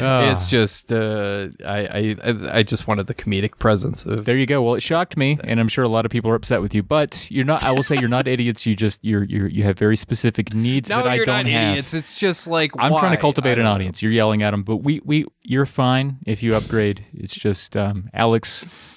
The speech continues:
Speaker 1: and I don't. Okay, we're old school.
Speaker 2: Come on, people that are listening to this podcast understand, right? You guys are cool, right? You guys get it.
Speaker 1: You idiots are cool, aren't you? Are you all
Speaker 2: You idiots are cool.
Speaker 1: <laughs>
Speaker 2: Yeah.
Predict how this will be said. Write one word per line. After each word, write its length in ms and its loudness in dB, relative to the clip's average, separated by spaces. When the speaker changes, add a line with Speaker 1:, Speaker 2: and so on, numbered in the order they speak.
Speaker 1:
and 120 6
I 120 6
don't. 260 2
Okay, 280 -2
we're 260 -2
old 220 4
school. 340 0
Speaker 2:
Come 260 -2
on, 640 -2
people 460 0
that 200 2
are 80 4
listening 360 0
to 20 -4
this 120 -4
podcast 480 -4
understand, 1040 -4
right? 400 -2
You 160 -6
guys 240 2
are 60 0
cool, 640 0
right? 500 0
You 100 -20
guys 200 2
get 240 -8
it. 120 -2
Speaker 1:
You 140 4
idiots 340 4
are 120 6
cool, 260 2
aren't 220 0
you? 280 0
Are 160 0
you 140 2
all 200 2
Speaker 2:
You 80 2
idiots 320 2
are 80 2
cool. 200 -2
Speaker 1:
<laughs> 440 -2
Speaker 2:
Yeah. 360 -4